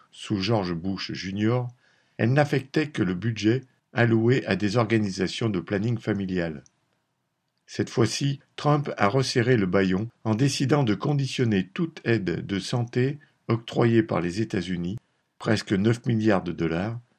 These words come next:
à son chantage rétrograde. Toute organisation demandant à avoir accès à cette aide devra signer un engagement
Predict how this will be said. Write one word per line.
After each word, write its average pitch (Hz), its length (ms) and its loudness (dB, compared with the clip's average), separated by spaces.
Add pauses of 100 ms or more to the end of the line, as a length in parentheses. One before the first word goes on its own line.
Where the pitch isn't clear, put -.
(340)
à 123 100 -2
son 104 200 -4
chantage 107 500 0
rétrograde. 82 680 -4 (960)
Toute 170 240 -2
organisation 117 800 2
demandant 110 540 2
à 101 100 0
avoir 113 320 2
accès 107 460 -2
à 87 100 -6
cette - 300 -6
aide 127 280 0 (520)
devra 123 300 4
signer 135 340 0
un 107 140 2
engagement 104 600 0